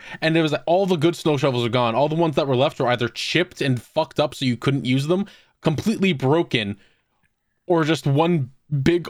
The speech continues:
old shovel that was just sitting there. Just a little tiny fucking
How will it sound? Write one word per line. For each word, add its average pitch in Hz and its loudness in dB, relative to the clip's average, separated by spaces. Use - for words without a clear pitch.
old 147 -2
shovel 123 0
that 107 -4
was 135 0
just - -6
sitting 139 -4
there. 123 0
Just - -8
a 185 0
little 185 2
tiny 180 -2
fucking 143 -2